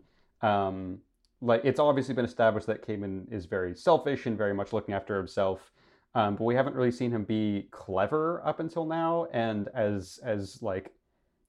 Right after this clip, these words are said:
as douchey of a move as it is to do the double cross so soon, based on Vin's observations, there is a little bit of, like,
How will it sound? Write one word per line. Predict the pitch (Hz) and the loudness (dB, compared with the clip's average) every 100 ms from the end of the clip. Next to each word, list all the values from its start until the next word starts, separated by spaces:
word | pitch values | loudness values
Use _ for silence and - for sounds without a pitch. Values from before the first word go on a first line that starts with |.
| - _ - | -20 _ 2
as | 110 95 | 2 2
douchey | 95 160 - 139 | 4 4 4 2
of | 117 | 4
a | |
move | 110 160 117 | 6 6 6
as | 101 | 4
it | 104 | 2
is | 101 - | 0 -2
to | 95 | -4
do | 104 | -4
the | 92 | -2
double | 104 101 | -4 0
cross | 104 95 - | 0 0 0
so | 95 | -6
soon, | 92 98 92 92 - _ _ _ _ _ _ - _ 180 - 151 - | -4 -4 -4 -6 -10 _ _ _ _ _ _ -20 _ -20 -16 -8 2
based | 139 139 | 2 2
on | 123 | 0
Vin's | 113 123 113 | 2 4 6
observations, | 110 113 104 104 - 98 | 4 2 0 0 0 -2
there | 117 110 | 0 2
is | 139 | 4
a | 123 | 4
little | 117 120 | 6 6
bit | 113 110 | 6 4
of, | 104 98 | 2 2
like, | 104 101 | 2 2